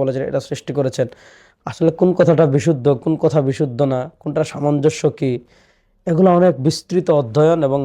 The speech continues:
মুখতালিফুল হাদিসের অনেক বিস্তৃত একটা পরিচ্ছেদ, একটা বিষয়। কিন্তু সে অনেকগুলো জাল হাদিস বলে, মানে, মানুষের বানানো বর্ণনা বলে, সেগুলাকে সামনে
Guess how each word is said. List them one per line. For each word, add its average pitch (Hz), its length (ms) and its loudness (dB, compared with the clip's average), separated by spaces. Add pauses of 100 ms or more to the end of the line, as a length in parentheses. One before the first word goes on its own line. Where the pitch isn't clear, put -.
মুখতালিফুল 156 480 -2
হাদিসের 139 400 2 (600)
অনেক 170 140 4 (120)
বিস্তৃত 185 380 -2 (120)
একটা - 240 -12
পরিচ্ছেদ, 123 400 -6 (240)
একটা 139 160 -2 (100)
বিষয়। 117 280 -4 (680)
কিন্তু 156 260 -2
সে 180 120 2 (220)
অনেকগুলো 156 320 2 (100)
জাল 147 200 4
হাদিস 160 220 0 (140)
বলে, 170 180 4 (220)
মানে, 135 120 -4 (140)
মানুষের 143 400 0
বানানো 151 340 2 (160)
বর্ণনা 147 360 2 (120)
বলে, 175 200 4 (720)
সেগুলাকে 156 960 -2 (240)
সামনে 160 260 0